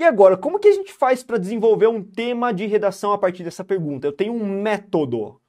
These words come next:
uma metodologia, uma estruturação, tá? Na introdução, a minha recomendação é fazer o quê? Pegar e dividir a sua introdução em três períodos. Três períodos.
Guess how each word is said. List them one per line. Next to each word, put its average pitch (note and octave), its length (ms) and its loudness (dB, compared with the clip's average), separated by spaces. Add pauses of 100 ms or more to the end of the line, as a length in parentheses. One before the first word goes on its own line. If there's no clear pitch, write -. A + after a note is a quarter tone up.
uma D#3+ 200 -4
metodologia, F3+ 680 -2
uma D#3 220 -6
estruturação, G3 800 -8 (640)
tá? C#3+ 260 -4 (640)
Na B3+ 260 2
introdução, C4 840 -4
a D3 160 -4
minha G3+ 180 -4
recomendação F3+ 640 -6
é F3+ 40 -8
fazer F3 220 -4
o A#3 100 0
quê? - 280 -10 (720)
Pegar D#3+ 540 -2
e F#3 100 -6
dividir E3 680 -2
a C#3 120 -6
sua F3+ 160 -6
introdução E3 360 -6
em F3+ 60 -4
três A3 480 -2
períodos. G#3 1120 -2 (160)
Três A#3+ 280 -2
períodos. F3 580 -4